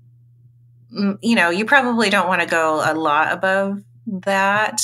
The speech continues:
just 'cause they're also not, like, the greatest source of protein. The, the egg yolk, like I said, has a lot of, uh, vitamins in it, but, you know, there's other really good sources of protein out there, like, um,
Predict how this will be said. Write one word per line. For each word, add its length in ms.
just 280
'cause 220
they're 180
also 240
not, 240
like, 180
the 80
greatest 720
source 360
of 180
protein. 380
The, 260
the 240
egg 140
yolk, 220
like 160
I 40
said, 180
has 160
a 40
lot 240
of, 260
uh, 400
vitamins 460
in 100
it, 280
but, 340
you 100
know, 120
there's 220
other 240
really 220
good 240
sources 440
of 140
protein 600
out 240
there, 320
like, 220
um, 520